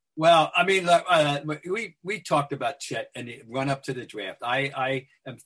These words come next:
totally fascinated with him and wondering, I, I, I can't wait to see how it all plays out. You know, we all know that he's seven feet tall or maybe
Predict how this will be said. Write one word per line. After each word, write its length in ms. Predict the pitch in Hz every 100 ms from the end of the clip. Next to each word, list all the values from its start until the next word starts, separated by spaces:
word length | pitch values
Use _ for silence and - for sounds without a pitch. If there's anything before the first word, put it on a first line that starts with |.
| -
totally 260 | 156 160 156
fascinated 680 | 147 139 135 135 120 117 - _ _
with 220 | 131 131 -
him 360 | 135 113 107 - _ _
and 200 | 127 117
wondering, 500 | 117 135 139 135 123 -
I, 220 | 123 120
I, 300 | 123 - 120 123
I 40 | 120
can't 280 | - 156 147
wait 140 | 139
to 40 | 143
see 140 | 143
how 140 | 117
it 60 | 113
all 120 | 110
plays 320 | - 104 104
out. 180 | 101 92 - _ _ _ -
You 80 | 131
know, 100 | 117
we 140 | 127
all 160 | 135 156
know 320 | 151 135 123
that 120 | -
he's 160 | 104 -
seven 300 | 139 139 143
feet 280 | 143 131 - -
tall 300 | 131 113 110
or 100 | 113
maybe 260 | 117 123